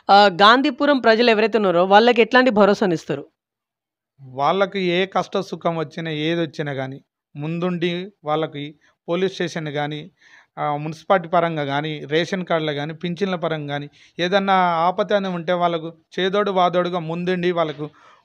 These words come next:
Speaker 2: మా గ్రామ ప్ర-, ప్రజలకు వచ్చేటట్టుగా పోరాడి వాళ్ళకు వచ్చేదాకా అధికారుల దగ్గర దృష్టికి తీసుకుపోయి సాధించి తీరుతాం.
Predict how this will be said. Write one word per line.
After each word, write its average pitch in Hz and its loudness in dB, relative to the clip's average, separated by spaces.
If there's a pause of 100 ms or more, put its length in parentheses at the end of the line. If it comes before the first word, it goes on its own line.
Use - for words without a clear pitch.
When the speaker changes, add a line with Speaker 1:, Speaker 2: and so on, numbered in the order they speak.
(120)
Speaker 2:
మా 151 -2 (120)
గ్రామ 165 0
ప్ర-, 170 -2
ప్రజలకు 156 -4
వచ్చేటట్టుగా 160 -2 (280)
పోరాడి 185 2 (460)
వాళ్ళకు 156 -2
వచ్చేదాకా 165 -4 (460)
అధికారుల 175 0
దగ్గర 160 0
దృష్టికి 147 -6
తీసుకుపోయి 151 -8 (120)
సాధించి 165 -4
తీరుతాం. 135 -10